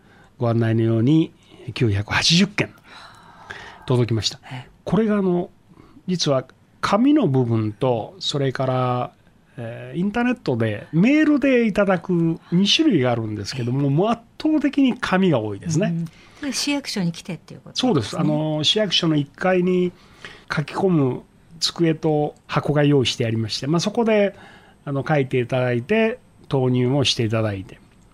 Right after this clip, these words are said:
Speaker 1: 私しか鍵を持ってないもんですから、
Speaker 2: そうなんですよね。
Speaker 1: 毎週月曜日の午前中に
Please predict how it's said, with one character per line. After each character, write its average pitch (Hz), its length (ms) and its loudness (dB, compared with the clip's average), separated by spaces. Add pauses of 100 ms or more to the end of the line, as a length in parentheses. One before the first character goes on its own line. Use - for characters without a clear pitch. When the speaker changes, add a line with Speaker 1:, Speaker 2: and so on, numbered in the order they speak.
(160)
Speaker 1:
私 160 440 0
し - 100 0
か - 320 0
鍵 151 300 4
を 131 80 4
持 131 140 2
っ - 20 -2
て - 160 -2
な 127 160 2
い - 20 2
も 104 140 -2
ん 95 40 -8
で 101 120 -12
す - 80 -12
か 117 100 -6
ら、 - 20 -4
Speaker 2:
そ 98 60 -2
う - 600 -12
な - 40 -20
ん - 60 -20
で - 40 -20
す - 120 -20
よ - 160 -20
ね。 - 320 -20
Speaker 1:
毎 185 240 2
週 180 340 2
月 170 320 2
曜 170 160 4
日 147 100 2
の 170 120 2
午 131 180 0
前 165 240 4
中 156 300 2
に 196 280 4